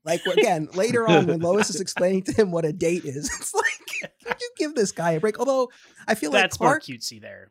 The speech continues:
Speaker 2: but
Speaker 1: Yes,
Speaker 2: yeah.
Speaker 1: that's true. Clark, Clark, I feel like Clark makes, uh, Jimmy feel like Jimmy's an idiot too. Like, they, there's, you get a couple of, uh,
Speaker 2: There's a lot
Speaker 1: you know,
Speaker 2: of paying it
Speaker 1: flavors of
Speaker 2: forward
Speaker 1: this.
Speaker 2: of <laughs> just
Speaker 1: Yeah.
Speaker 2: condescension going on on this show.
Speaker 1: <laughs>
Speaker 2: But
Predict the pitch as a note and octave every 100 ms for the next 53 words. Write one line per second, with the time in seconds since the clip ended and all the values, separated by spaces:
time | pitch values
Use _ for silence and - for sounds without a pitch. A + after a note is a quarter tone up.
0 | _ A#2+ A#2+ - - B2 - - A#1+ -
1 | F#3 - - G#3 C4+ C4+ _ A3+ C4 -
2 | G3 A#3 G#3 - G#3+ G#3+ F#3+ F3+ - -
3 | - C#3+ B2 C#3+ D4+ F4+ - D3+ B2 B2+
4 | C4+ D4+ A3 C#3+ A#2+ C3 D3+ - C#4 F#3+
5 | F3 F3+ F#3 F3 - F#3 F3+ E3 G3 G#3
6 | G3+ G3 G3 F#3 E3+ D#3 D3+ D3 C#3+ C3+
7 | D#3+ A#3 C#3 G3+ G#3+ F3 E3+ F3 D3 A#2
8 | C3+ C3+ B2 - - - - G#3 G3 G3
9 | F#3 F#3+ F#3 - F#3 F3 D#3+ C#3+ D#3 D3
10 | D3 D3 C#3 B2+ B2 G#3 D3+ B2 - -
11 | - - -